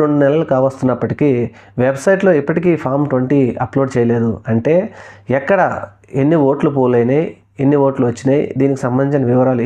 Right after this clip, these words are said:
ఏ వ్యక్తికి ఎన్ని ఓట్లు వచ్చినాయి అనే వివరాలు ఇప్పటికీ అప్‌లోడ్ చేయకపోవడంతో ఎలాంటి ఇన్ఫర్మేషన్ లేకుండా మనం మాట్లాడకూడదు అనే నిర్ణయంతో ఉన్నట్టు చెబుతా ఉన్నారు. అలాగే ఇప్పటి వరకు మనకేం ప్రూఫ్‌లు లేవు కాబట్టి మనమేం మాట్లాడలేకపోయాం.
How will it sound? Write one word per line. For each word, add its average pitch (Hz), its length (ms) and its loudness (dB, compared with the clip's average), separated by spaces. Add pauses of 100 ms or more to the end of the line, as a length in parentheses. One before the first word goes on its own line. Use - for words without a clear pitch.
ఏ 139 120 2
వ్యక్తికి 147 340 -2
ఎన్ని 131 160 0
ఓట్లు 131 220 -2
వచ్చినాయి 120 260 -4
అనే 120 160 -4
వివరాలు 127 320 0
ఇప్పటికీ 135 340 -2 (140)
అప్‌లోడ్ 135 320 -4
చేయకపోవడంతో 120 600 -2 (640)
ఎలాంటి 196 400 0
ఇన్ఫర్మేషన్ 165 640 0
లేకుండా 127 380 -2 (440)
మనం 139 160 0 (140)
మాట్లాడకూడదు 131 640 0 (240)
అనే 123 180 0 (540)
నిర్ణయంతో 127 420 0 (100)
ఉన్నట్టు 120 340 -2
చెబుతా 113 220 -2 (100)
ఉన్నారు. 131 280 0 (580)
అలాగే 190 320 2 (320)
ఇప్పటి 190 280 0
వరకు 185 280 2
మనకేం 156 300 0 (100)
ప్రూఫ్‌లు 151 320 0
లేవు 139 220 4
కాబట్టి 127 340 0 (280)
మనమేం 120 380 0
మాట్లాడలేకపోయాం. 123 800 -2